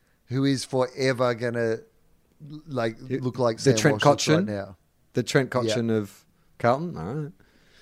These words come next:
Speaker 2: Uh,
Speaker 1: Yeah.
Speaker 2: over in
Speaker 1: Uh,
Speaker 2: Adelaide.
Speaker 1: what about at Carlton? Uh, what about
Speaker 2: Oh.
Speaker 1: Curnow? Is, Curno's got a distinctive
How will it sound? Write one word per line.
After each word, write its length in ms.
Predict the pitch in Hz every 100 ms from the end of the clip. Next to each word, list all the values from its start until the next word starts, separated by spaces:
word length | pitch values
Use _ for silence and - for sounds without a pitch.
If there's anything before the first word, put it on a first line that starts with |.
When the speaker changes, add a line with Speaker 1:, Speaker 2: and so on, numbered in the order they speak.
| _ - _ -
Speaker 2:
Uh, 280 | 117 120 120
Speaker 1:
Yeah. 60 | 156
Speaker 2:
over 240 | 156 139
in 60 | 135
Speaker 1:
Uh, 120 | 131
Speaker 2:
Adelaide. 400 | 135 135 156 165
Speaker 1:
what 100 | 208
about 300 | 202 190 175
at 160 | 180 165
Carlton? 580 | 170 165 156 135 131 135
Uh, 380 | 143 135 131 127 131 -
what 220 | 151 151
about 260 | 160 147 139
Speaker 2:
Oh. 120 | -
Speaker 1:
Curnow? 500 | 139 135 113 107 104
Is, 120 | 135
Curno's 380 | - 175 180 175
got 140 | 156 139
a 60 |
distinctive 840 | 127 117 - 127 117 117 110 87